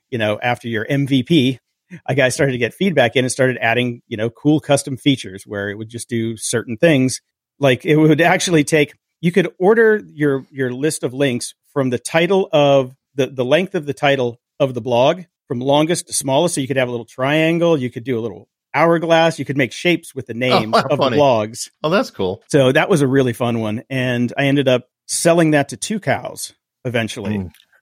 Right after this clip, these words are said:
Speaker 2: I was wondering what, as it got big, if you started to get into problems of, uh-oh, bandwidth cost, it's getting hit a lot.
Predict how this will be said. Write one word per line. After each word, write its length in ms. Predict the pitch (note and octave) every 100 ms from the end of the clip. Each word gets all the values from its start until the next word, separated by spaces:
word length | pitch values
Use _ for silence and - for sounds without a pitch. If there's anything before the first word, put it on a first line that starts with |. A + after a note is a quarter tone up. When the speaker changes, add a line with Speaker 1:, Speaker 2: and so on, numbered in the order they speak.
| _ _ C#3+
Speaker 2:
I 60 |
was 140 | D3+ D3+
wondering 320 | A3+ E3 A#2
what, 260 | A#2+ A2+ - - - - A#2+
as 180 | A2+
it 80 | G#2
got 240 | G2+ G2+ -
big, 220 | A2+ A#2
if 160 | F2+ G2
you 120 | F#2+
started 260 | - F#2
to 80 | F2
get 160 | E2+ E2+
into 180 | E2 D#2+
problems 460 | F#2 F2 F2 D#2+
of, 180 | E2 - _
uh-oh, 300 | G2+ F#2 E2
bandwidth 420 | G#2 G2+ F2+ E2
cost, 420 | - F2+ - - _ _
it's 160 | G#2 -
getting 260 | A2 G2 F2+
hit 140 | G2+
a 60 | E2+
lot. 300 | D#2+ E2